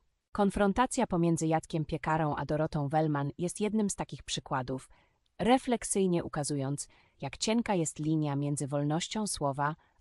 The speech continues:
a naruszeniem dóbr osobistych.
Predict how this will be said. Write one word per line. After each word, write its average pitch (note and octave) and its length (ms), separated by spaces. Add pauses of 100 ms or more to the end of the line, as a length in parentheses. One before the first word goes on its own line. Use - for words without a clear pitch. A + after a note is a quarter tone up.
a F#3+ 120
naruszeniem D#3 760
dóbr C#3 320
osobistych. - 840